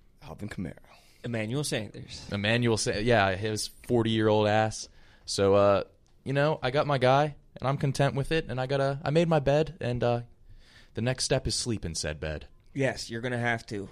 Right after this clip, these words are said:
Speaker 2: Um, who was the best? Who was graded best in the league by, uh, the program?
Speaker 3: That's White Sox Dave.
Speaker 2: Chicago got the best. Uh, they had the
Speaker 3: Mm.
Speaker 2: best
Speaker 3: Mm.
Speaker 2: draft. Chicago's second running back is,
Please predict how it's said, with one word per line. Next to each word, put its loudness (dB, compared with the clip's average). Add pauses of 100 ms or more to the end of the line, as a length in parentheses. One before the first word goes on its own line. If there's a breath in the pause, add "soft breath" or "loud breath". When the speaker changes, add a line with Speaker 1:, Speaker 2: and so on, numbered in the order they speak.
(160)
Speaker 2:
Um, 2
who 2
was 2
the 0
best? -2
Who -2
was -2
graded 0
best -4
in -6
the -6
league -6
by, 0
uh, -2 (380)
the -10
program? -4 (300)
Speaker 3:
That's -2
White 4
Sox 2
Dave. -6 (640)
Speaker 2:
Chicago 4
got 4
the 0
best. -2
Uh, 2
they 0
had 0
the -2
Speaker 3:
Mm. -6
Speaker 2:
best 0
Speaker 3:
Mm. -10
Speaker 2:
draft. 2
Chicago's -2
second -4
running -6
back -6
is, -8